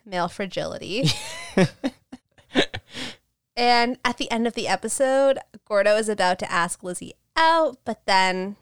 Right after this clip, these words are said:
Speaker 1: just blocked by Sam McGuire.
Speaker 2: Mm, yes.
Speaker 1: So this was the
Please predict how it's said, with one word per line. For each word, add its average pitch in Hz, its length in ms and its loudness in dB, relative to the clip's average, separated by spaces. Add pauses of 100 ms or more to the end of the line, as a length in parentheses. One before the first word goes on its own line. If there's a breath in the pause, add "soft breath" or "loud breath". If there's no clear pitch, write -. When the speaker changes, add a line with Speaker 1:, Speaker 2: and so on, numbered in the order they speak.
(300)
Speaker 1:
just - 240 -12
blocked 180 520 -2
by 180 160 0
Sam 87 320 -8
McGuire. 117 560 -6 (180)
Speaker 2:
Mm, 92 420 -6 (120)
yes. 85 240 -2
Speaker 1:
So 262 400 2
this 262 320 -2
was 320 500 -4 (300)
the 214 560 -6